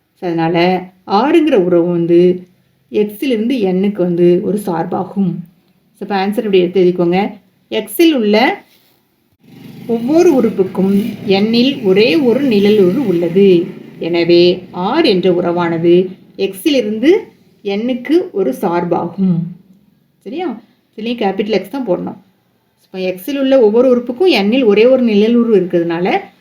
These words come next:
ஆர் என்ற உறவானது எக்ஸிலிருந்து எண்ணுக்கு ஒரு சார்பாகும். இப்படி ஃபைனலா ஆன்சர் எடுத்து எழுதிக்கோங்க.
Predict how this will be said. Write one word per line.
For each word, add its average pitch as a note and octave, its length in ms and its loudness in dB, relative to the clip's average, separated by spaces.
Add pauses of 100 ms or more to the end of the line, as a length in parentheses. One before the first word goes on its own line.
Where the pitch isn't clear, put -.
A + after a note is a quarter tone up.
(100)
ஆர் D4+ 280 0
என்ற D4 260 0
உறவானது F#3+ 500 0
எக்ஸிலிருந்து A3+ 480 -2
எண்ணுக்கு F3+ 300 0
ஒரு B3 180 2
சார்பாகும். F#3 580 -2 (260)
இப்படி G#3 120 -8
ஃபைனலா G#3+ 300 0
ஆன்சர் G3 240 0
எடுத்து F#3+ 220 0
எழுதிக்கோங்க. F#3 440 0